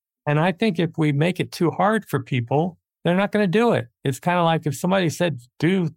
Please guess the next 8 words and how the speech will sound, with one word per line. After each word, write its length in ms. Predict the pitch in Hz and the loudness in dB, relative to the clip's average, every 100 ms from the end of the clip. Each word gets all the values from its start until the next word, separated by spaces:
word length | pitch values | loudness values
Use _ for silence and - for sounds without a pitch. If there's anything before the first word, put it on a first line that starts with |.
| _ _ | _ _
these 260 | 147 165 - | 0 0 -4
twenty-five 640 | - 170 190 170 165 165 156 | -2 0 0 0 2 2 0
exercises," 960 | 180 - 165 131 110 104 110 147 - - _ _ | -2 -4 -2 0 0 0 0 -2 -4 -16 _ _
you're 100 | - | 0
not 80 | 226 | 2
gonna 80 | 185 | 2
do 140 | 147 147 | 2 4
anything. 500 | 196 233 170 - | 4 2 -2 -6